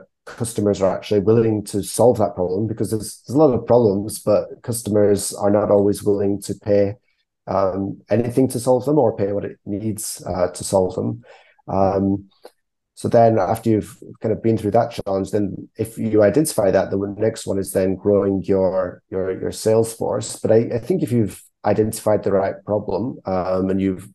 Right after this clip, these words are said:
you've identified the right market, growing your sales force is,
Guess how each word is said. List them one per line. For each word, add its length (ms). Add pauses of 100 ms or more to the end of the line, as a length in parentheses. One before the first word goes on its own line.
(120)
you've 340
identified 500
the 100
right 180
market, 360
growing 440
your 420
sales 360
force 320
is, 300